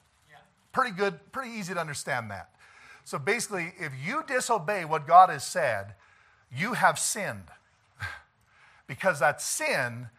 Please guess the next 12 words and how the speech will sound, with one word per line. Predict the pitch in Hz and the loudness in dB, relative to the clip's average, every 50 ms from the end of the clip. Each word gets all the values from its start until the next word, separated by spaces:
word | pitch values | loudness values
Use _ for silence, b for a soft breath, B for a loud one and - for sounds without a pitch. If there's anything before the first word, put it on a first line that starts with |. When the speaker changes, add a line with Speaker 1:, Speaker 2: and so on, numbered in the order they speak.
| b b b b b b b | b b b b b b b
Speaker 2:
is | - 160 147 131 | -10 -10 -10 -10
the | - 156 | -10 -10
transgression | - - - 202 185 175 170 147 139 135 160 185 202 208 - - 175 143 135 147 | -10 -4 0 2 2 2 0 -4 -8 -2 2 2 2 2 2 -2 -6 -8 -6 -2
of | - 151 147 131 | 0 0 2 2
the | 151 147 | 0 0
law. | 151 151 151 147 123 104 98 101 - - _ _ _ B B B B B B B - | 4 6 6 8 6 4 0 -6 -12 -20 _ _ _ B B B B B B B -2
Then | 180 208 | 0 0
it | 262 233 | 2 2
goes | 262 262 220 | 2 4 8
on | 233 240 226 | 8 8 8
to | 208 | 6
say, | 202 - - 214 165 139 117 107 | 2 0 2 2 2 0 0 -4